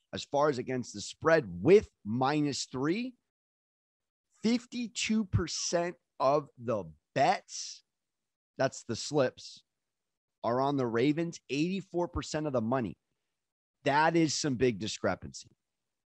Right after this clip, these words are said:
That tells me sharps already made a purchase at Ravens plus three and a half. It does.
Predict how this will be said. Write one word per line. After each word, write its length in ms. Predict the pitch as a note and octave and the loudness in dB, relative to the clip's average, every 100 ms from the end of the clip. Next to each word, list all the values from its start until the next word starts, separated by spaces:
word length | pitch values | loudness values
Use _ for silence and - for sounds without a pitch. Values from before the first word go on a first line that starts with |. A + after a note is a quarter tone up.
| _ - | _ -16
That 560 | G2+ A2 C#3 D#3+ F3+ - _ | -10 0 4 4 4 -2 _
tells 540 | - D3+ D#3 C#3+ C3 A2+ | -2 4 4 4 2 -2
me 520 | A#2 C3 D#3 G#3 A#3 _ _ _ _ _ | -2 0 0 0 -6 _ _ _ _ _
sharps 960 | - - - - D#3+ E3+ F#3 - - - _ _ _ _ - | -10 -6 -2 4 6 6 4 -4 -8 -10 _ _ _ _ -2
already 520 | C#3 E3+ F#3 F3+ F3 | 4 8 8 8 6
made 240 | E3+ D#3+ D3+ | 0 0 0
a 40 | |
purchase 680 | B2+ D#3 D#3+ - G3 - - - | 2 2 2 0 -4 -4 -8 -2
at 180 | A#2+ | 0
Ravens 400 | A#2+ C3+ B2 A#2+ | 2 2 2 -2
plus 300 | - B2 A2 | -2 -2 -2
three 240 | - A2 G#2 | -4 -8 -6
and 100 | F2 | -6
a 60 | |
half. 260 | D2+ D2+ - _ _ _ _ _ _ _ - | -8 -10 -12 _ _ _ _ _ _ _ 0
It 140 | F3 | 2
does. 280 | A#3+ A#3 - | 6 4 4